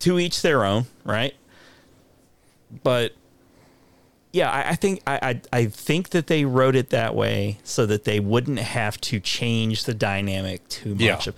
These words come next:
Speaker 1: of Clerks. It works best when it's just Dante and Randall at each other like a couple of married broads,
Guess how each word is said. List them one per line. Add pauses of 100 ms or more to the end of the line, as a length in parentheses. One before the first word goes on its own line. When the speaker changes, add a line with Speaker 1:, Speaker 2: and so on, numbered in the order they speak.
(260)
Speaker 1:
of
Clerks. (440)
It
works
best (340)
when
it's
just
Dante
and
Randall
at
each
other
like
a
couple
of
married
broads,